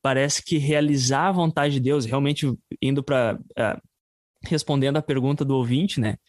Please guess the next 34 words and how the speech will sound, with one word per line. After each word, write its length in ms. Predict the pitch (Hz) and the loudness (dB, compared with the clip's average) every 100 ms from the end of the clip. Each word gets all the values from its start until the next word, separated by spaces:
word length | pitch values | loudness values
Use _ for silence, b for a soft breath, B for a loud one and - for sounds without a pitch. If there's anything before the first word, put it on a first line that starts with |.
| b b b b b | b b b b b
Se 200 | - - | -2 0
é 140 | 147 165 | 2 2
ir 180 | 170 - | 0 0
contra 340 | 160 190 208 | 0 0 0
a 40 | 175 | 0
vontade 420 | 160 156 147 156 | 0 2 0 2
de 60 | |
Deus 320 | 147 143 160 147 | 2 2 2 2
não 180 | 151 | 0
ter 140 | 160 139 | 0 -4
filho, 460 | - 147 165 117 - _ - | -2 0 0 0 -4 _ -2
às 180 | 175 | 0
vezes 400 | 156 196 214 214 | 2 2 2 2
é, 180 | 208 208 | 2 2
eu 180 | 160 202 | 2 0
diria, 480 | 208 185 202 165 - | 2 2 2 0 -2
eu 160 | 147 196 | 0 0
diria, 220 | 175 139 | 2 0
eu 60 | 123 | 2
vou, 220 | 147 165 | 0 2
eu 100 | 139 | 2
vou 140 | 151 | 0
ser 420 | 151 - 165 151 139 - | -2 0 2 0 -2 -6
bem, 460 | 127 143 190 175 147 123 | -2 0 2 2 0 0
vou 180 | 139 | 0
arriscar 400 | 143 143 - 147 | 0 0 0 -2
e 40 | 160 | 0
falar, 300 | 170 151 147 | 0 0 2
eu 120 | 151 | 2
acho 180 | 180 - | 0 -2
que 80 | 180 | -2
às 120 | 147 | 0
vezes 420 | 160 185 180 170 | 0 0 0 2
é 220 | 175 180 | 2 0